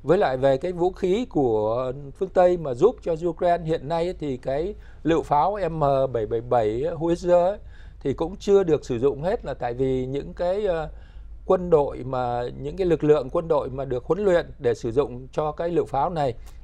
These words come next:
với gần một trăm khẩu pháo thì Ukraine phải có một ngàn quân, ờ, s-, sử dụng, ờ, các cái pháo này thành thạo thì mới sử dụng hết được cái số pháo mà Mỹ cung cấp. Cái thứ hai nữa là những cái dàn phóng, ờ, tên lửa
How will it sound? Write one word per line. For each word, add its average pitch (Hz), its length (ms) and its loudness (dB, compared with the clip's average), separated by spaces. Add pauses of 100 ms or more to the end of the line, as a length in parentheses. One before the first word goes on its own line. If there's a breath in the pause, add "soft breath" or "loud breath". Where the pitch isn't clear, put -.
với 165 220 6
gần 170 200 2
một 135 160 -4
trăm 180 220 0
khẩu 120 140 0
pháo 139 320 -4
thì 127 380 -4 (240)
Ukraine 156 360 2
phải 101 160 -6
có 120 200 -2
một 120 300 -6
ngàn 123 280 0
quân, 139 220 2 (540 soft breath)
ờ, 110 460 -4
s-, 117 240 -14
sử 113 220 0
dụng, 143 220 4 (260)
ờ, 101 280 -6 (100)
các 165 200 -4
cái 156 100 -2
pháo 135 300 -2
này 127 220 -2
thành 110 220 -6
thạo 117 300 0
thì 110 120 -2
mới 123 140 0
sử 107 180 -6
dụng 104 200 -2
hết - 220 -2
được 110 180 -2 (420 soft breath)
cái 135 140 0
số 135 320 2
pháo 143 340 0
mà 123 240 -4
Mỹ 135 240 -2
cung 147 160 -2
cấp. 196 180 0 (360 soft breath)
Cái 165 120 0
thứ 202 120 0
hai 170 320 2
nữa 160 240 0
là 165 120 -2
những 139 200 -8
cái 175 120 -8
dàn 127 280 2
phóng, 123 480 -4
ờ, 156 180 -6
tên 147 240 2
lửa 107 380 0